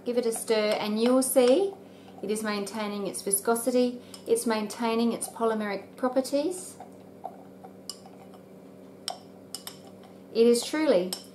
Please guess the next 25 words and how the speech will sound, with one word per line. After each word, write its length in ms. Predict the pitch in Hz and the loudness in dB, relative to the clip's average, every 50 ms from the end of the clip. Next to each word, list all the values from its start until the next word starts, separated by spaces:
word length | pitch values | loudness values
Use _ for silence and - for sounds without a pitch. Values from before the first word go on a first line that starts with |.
| - - - - - | -20 -20 -20 -10 -6
an 100 | 208 208 | -2 0
electrolyte 680 | 202 208 214 254 - - - 240 226 208 202 - - | 0 2 2 0 0 0 0 0 2 2 2 0 -4
tolerant 500 | - 247 277 269 240 202 175 180 - - - - - - - | -2 2 2 4 4 4 2 0 -4 -8 -12 -18 -20 -14 -6
polymer. 440 | - 208 196 190 175 160 156 175 180 - - - - - - - - - - - - - - - - - - - - - - - - - - - - - - - - - - - - | -4 -2 -2 0 -2 -2 -4 -6 -10 -14 -18 -20 -20 -20 -20 -20 -20 -20 -20 -20 -20 -20 -18 -18 -16 -16 -16 -20 -20 -20 -20 -20 -20 -20 -20 -20 -20 -20 -20 -20 -20 -20 -20 -14 -10
You 120 | 175 180 | -10 -10
can 180 | 180 - 202 196 | -8 -8 -6 -6
see 400 | - - 220 208 208 214 214 208 - - | -4 -2 -2 -2 -2 -2 -4 -6 -8 -8
maintaining 540 | 208 196 202 202 - 247 240 233 226 226 | -6 -6 -6 -4 -2 -2 0 0 0 -2
viscosity, 640 | 226 226 - - 226 226 226 - 226 226 220 220 220 - - - - - - - | -2 -4 -4 -2 0 0 0 0 -2 -2 -2 -4 -6 -8 -14 -18 -20 -20 -12 0
so 120 | - 247 | 4 4
it's 120 | 247 247 | 4 6
maintaining 520 | 254 247 247 247 247 - 262 262 247 254 254 | 4 2 2 0 0 0 0 2 2 2 2
all 220 | - 247 262 269 | 4 6 6 8
of 80 | 269 247 | 8 6
its 160 | 269 - - | 4 0 0
polymeric 560 | - - - 247 247 233 233 226 214 202 - | -6 -4 -2 0 0 2 2 0 0 -4 -8
features 600 | - - - 285 294 285 - - - 220 180 165 - | -12 -6 -2 -2 -2 -2 -2 -4 -4 -4 -2 -2 -4
that 140 | - 220 254 | -2 -2 -2
it 80 | 247 | -2
had 440 | 262 - - 208 175 165 - - - | -2 -6 -4 -4 -4 -4 -4 -8 -10
before 300 | - 190 - - 185 170 | -12 -12 -6 -2 -2 -2
the 160 | 170 175 170 | -2 -2 -4
addition 400 | 175 170 175 165 - - 180 160 | -4 -6 -6 -10 -10 -8 -8 -8
of 80 | 160 156 | -8 -8
salt. 520 | - - - 185 180 175 156 - - - | -10 -8 -4 -2 -2 -2 -2 -4 -10 -14